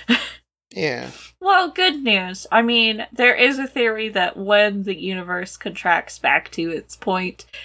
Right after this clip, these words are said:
Speaker 2: the Big Bang will happen again and the universe will just restart. Uh, but if that doesn't happen, uh, R I P to a real one. <laughs>
Speaker 1: I guess so. He was, you know,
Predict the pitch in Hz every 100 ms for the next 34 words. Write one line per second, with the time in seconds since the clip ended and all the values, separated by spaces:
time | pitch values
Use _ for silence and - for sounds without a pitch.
0 | - 214 196 226 214 226 196 208 202 208
1 | 180 175 - 190 175 180 180 180 180 170
2 | 175 170 175 170 175 165 175 160 170 -
3 | 165 - - 165 170 185 - _ _ _
4 | _ 196 196 196 403 494 523 480 466 415
5 | 403 294 262 269 - 262 220 - 208 208
6 | 208 208 202 - 226 240 277 - 254 -
7 | 269 262 269 262 196 196 226 - _ _
8 | _ - - 302 240 - - 165 - 165
9 | 311 349 - 214 330 349 190 - 320 -
10 | - - _ - _ 190 220 233 - -
11 | - 185 202 247 320